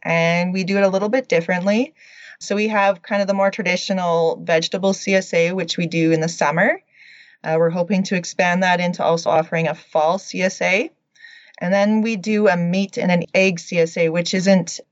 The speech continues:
typical. So people can sign up for three months. And for the meat one, you get a variety of meat every single week. And for the egg one, you get a dozen eggs every week.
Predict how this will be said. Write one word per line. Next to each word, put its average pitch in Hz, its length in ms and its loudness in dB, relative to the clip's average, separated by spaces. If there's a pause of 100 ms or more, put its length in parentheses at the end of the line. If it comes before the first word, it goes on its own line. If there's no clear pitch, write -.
(180)
typical. - 840 0
So 175 260 2
people 185 320 -2
can 190 200 -4
sign 180 300 0
up 180 200 -2
for 170 720 2 (380)
three 220 200 -2
months. 208 560 -2
And 170 840 0
for 175 200 -4
the 170 100 2
meat 190 240 0
one, 196 260 0
you 185 120 -6
get 175 440 -2
a - 160 0
variety 170 520 0
of 170 100 -4
meat 170 320 0
every 170 260 2
single 170 360 2
week. 233 340 -4
And 165 180 2
for 175 120 -4
the 165 160 0
egg 165 180 2
one, 175 240 0
you 180 80 -2
get 165 160 2
a 156 60 2
dozen 156 280 2
eggs - 240 -2
every - 280 2
week. - 440 -8